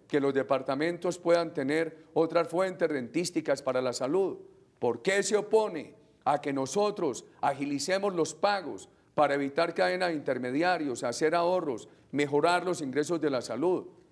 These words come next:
Yo no entiendo que haya oposición a que se le ordene a los hospitales que no se gasten la plata en burocracia, sino en la misión de la salud.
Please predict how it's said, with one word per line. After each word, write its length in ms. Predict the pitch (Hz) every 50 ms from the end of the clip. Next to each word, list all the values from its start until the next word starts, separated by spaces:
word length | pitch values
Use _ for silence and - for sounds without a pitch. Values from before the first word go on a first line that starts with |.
| _ _ _ _ _
Yo 160 | - 175 214 233
no 80 | 247
entiendo 540 | 262 240 - - 240 254 254 240 226 214 -
que 100 | - 175
haya 240 | 180 190 196 220 220
oposición 680 | 214 214 175 147 143 143 131 185 208 226 202 165 - - - _ _ _ _ -
a 140 | - 143 139
que 160 | - 151 147
se 160 | 139 151 139
le 100 | 135 135
ordene 340 | 131 131 127 131 170 175 196
a 60 | 202
los 180 | 185 160 131 131
hospitales 760 | 123 - - - 123 117 - 160 160 165 165 165 160 - - - - - -
que 120 | - 147
no 140 | 139 160 185
se 160 | 180 190 185
gasten 380 | 175 190 185 180 185 202 180 156
la 120 | 143 131
plata 240 | - 147 143 143 180
en 100 | 170 156
burocracia, 680 | 139 135 127 117 - 160 170 185 180 160 - 131 - - - _ _ _ _
sino 680 | - - - 135 123 135 151 165 170 175 170 170 - - - - - -
en 160 | 147 135 123
la 100 | 127 123
misión 600 | 120 120 113 - - 151 165 165 165 165 160 -
de 100 | 147 143
la 120 | 131 120
salud. 440 | 117 - 113 110 131 170 170 131 -